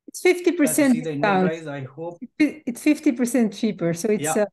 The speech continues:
Speaker 1: a price
Speaker 2: Yeah.
Speaker 1: for in people
Speaker 2: So
Speaker 1: from
Speaker 2: it's
Speaker 1: India.
Speaker 2: almost four,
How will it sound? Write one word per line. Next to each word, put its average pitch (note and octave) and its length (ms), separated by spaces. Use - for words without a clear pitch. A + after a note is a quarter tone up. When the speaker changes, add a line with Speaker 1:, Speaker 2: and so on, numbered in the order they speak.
Speaker 1:
a - 180
price F#3 300
Speaker 2:
Yeah. - 60
Speaker 1:
for G3+ 120
in G3+ 220
people F#3+ 260
Speaker 2:
So F3+ 200
Speaker 1:
from F#3+ 180
Speaker 2:
it's F3+ 160
Speaker 1:
India. D#3 120
Speaker 2:
almost A3 480
four, G#3+ 460